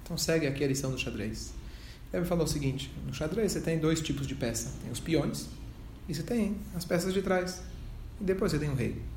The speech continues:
Qual que é a diferença entre os peões e as peças de trás? Os peões são aqueles nerds que atrapalham o jogo sempre. Porque eles sempre andam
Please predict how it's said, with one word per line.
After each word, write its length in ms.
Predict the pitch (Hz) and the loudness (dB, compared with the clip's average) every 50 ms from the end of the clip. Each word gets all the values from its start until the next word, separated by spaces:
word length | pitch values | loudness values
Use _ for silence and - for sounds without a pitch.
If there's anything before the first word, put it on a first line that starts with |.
| - - - - - - - - - - - - - - - | -8 -8 -8 -10 -10 -10 -10 -10 -10 -10 -12 -12 -12 -4 6
Qual 140 | - 147 165 | 8 8 10
que 80 | 165 | 10
é 20 | 175 | 6
a 20 | |
diferença 360 | - - 139 135 147 143 143 | 4 6 6 6 6 6 4
entre 140 | 143 - - | 2 2 0
os 60 | 135 | 0
peões 340 | - - 131 131 135 143 135 | 0 4 6 6 6 6 4
e 40 | 131 | 2
as 60 | - | 0
peças 300 | - - 123 123 - 113 | 2 2 2 2 2 0
de 80 | 107 - | -2 -4
trás? 540 | - - 117 117 120 170 202 - - - - - - - - - - - | -4 -2 -2 -2 0 0 0 -2 -2 -2 -4 -6 -6 -8 -8 -8 -8 -8
Os 60 | - | -6
peões 500 | - - 214 208 226 262 262 208 202 202 | -2 2 6 8 8 10 8 8 6 6
são 120 | - 208 196 | 4 4 6
aqueles 260 | - 214 190 196 170 | 6 6 6 6 6
nerds 680 | 160 160 160 165 165 151 135 135 131 - - - - - - - - - - - - - | 8 8 10 10 10 8 6 4 4 4 0 -2 -2 -4 -8 -8 -8 -8 -8 -10 -10 -4
que 80 | - - | 0 2
atrapalham 480 | 147 139 147 143 143 147 139 139 143 147 | 4 6 6 6 8 8 10 10 8 8
o 60 | 139 | 8
jogo 280 | 135 135 131 131 135 | 8 8 8 8 6
sempre. 380 | 131 - 135 123 113 110 113 113 - - - - - - - - - - - | 4 6 4 4 4 4 0 -2 -6 -8 -8 -10 -10 -10 -10 -10 -10 -10 -10
Porque 160 | - - - | -8 0 4
eles 120 | 247 180 - | 4 6 8
sempre 260 | - 175 156 147 147 | 8 8 8 8 8
andam 260 | 143 143 139 131 117 | 8 8 8 6 4